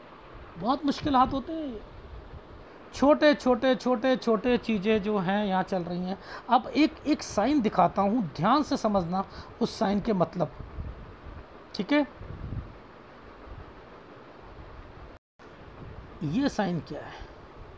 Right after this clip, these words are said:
देखो ध्यान से समझना,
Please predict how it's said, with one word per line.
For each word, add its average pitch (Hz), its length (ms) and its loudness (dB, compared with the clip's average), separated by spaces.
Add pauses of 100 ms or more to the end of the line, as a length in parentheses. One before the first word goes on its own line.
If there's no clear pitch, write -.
(2500)
देखो 202 400 2
ध्यान 165 340 4
से 277 140 4
समझना, 190 540 2